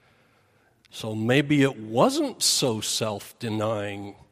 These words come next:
after all. You see, we can be motivated in some real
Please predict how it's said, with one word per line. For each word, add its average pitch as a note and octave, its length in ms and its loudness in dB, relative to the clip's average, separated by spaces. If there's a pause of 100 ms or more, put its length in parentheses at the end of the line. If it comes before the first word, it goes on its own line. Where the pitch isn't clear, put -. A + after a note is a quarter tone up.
(840)
after C3+ 680 -8
all. - 720 -20 (1600)
You E3 140 -2
see, F3 220 4
we D#3+ 160 2
can E3+ 160 0
be C3 280 0
motivated A2+ 920 -2
in G2+ 400 -6
some G2+ 380 -8
real G#2+ 680 -6